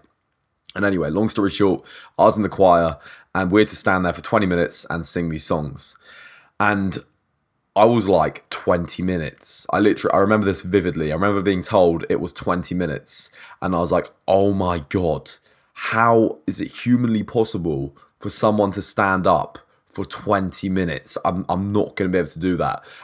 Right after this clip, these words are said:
And I was like, "This is the longest period of time in my entire life." I was stood there.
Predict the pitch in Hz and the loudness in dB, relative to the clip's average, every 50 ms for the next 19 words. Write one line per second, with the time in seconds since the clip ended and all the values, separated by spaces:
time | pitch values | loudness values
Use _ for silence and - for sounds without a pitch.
0 | - _ 101 101 104 104 101 98 90 - 98 87 69 76 98 101 - - - - | -8 _ 0 2 4 6 6 4 4 4 4 4 4 2 0 -2 -2 -4 -6 -4
1 | - 98 98 98 104 104 104 104 101 95 95 - - - - - 107 98 90 82 | -2 0 0 2 2 2 2 2 0 0 -2 -2 -6 -6 0 2 2 2 2 -2
2 | - - - - 98 95 92 87 85 85 82 82 82 80 76 - - - 95 92 | -6 -8 -2 0 2 2 2 2 0 -2 -2 -2 -2 -4 -6 -8 -6 0 2 2
3 | 90 87 90 92 85 78 80 76 - - - - 78 87 92 - - - - - | 2 4 4 2 2 2 0 -4 -6 -8 -6 -4 -4 -4 -4 -4 -4 -6 -6 -2
4 | - 120 113 98 - 92 87 82 76 76 76 | 0 2 2 2 2 0 0 0 0 -2 -4